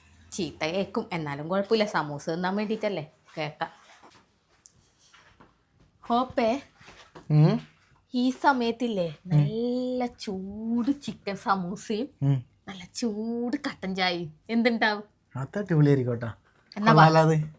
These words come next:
Speaker 1: എന്നാ വാ.
Speaker 2: എവിടെ വരാൻ?
Speaker 1: പീടിയേല്.
Speaker 2: എന്തിന്? പീടിയെ പോയിട്ട് വാങ്ങാനാ സമൂസ?
Speaker 1: സമൂസ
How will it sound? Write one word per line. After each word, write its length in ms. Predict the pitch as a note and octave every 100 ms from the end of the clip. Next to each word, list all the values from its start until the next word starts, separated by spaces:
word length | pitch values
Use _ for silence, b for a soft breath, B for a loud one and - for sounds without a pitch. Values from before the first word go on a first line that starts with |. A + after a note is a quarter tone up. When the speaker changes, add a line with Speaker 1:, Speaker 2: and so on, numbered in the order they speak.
| -
Speaker 1:
എന്നാ 140 | G3 A3
വാ. 60 | F3+ - - _ _
Speaker 2:
എവിടെ 220 | D3+ D3+ D#3
വരാൻ? 180 | D#3+ D#3+ - _ _ _ _ _ _ _ _ _
Speaker 1:
പീടിയേല്. 380 | C4 B3+ B3+ B3 - _ _ -
Speaker 2:
എന്തിന്? 360 | F3 E3+ E3+ F3+ - -
പീടിയെ 200 | D3+ E3+
പോയിട്ട് 180 | F3+ G3
വാങ്ങാനാ 280 | A3 A3 G#3+ G#3+
സമൂസ? 240 | G#3+ G#3+ A3+ B3+ - _ _ _ -
Speaker 1:
സമൂസ 380 | C4 B3 C4+ C#4+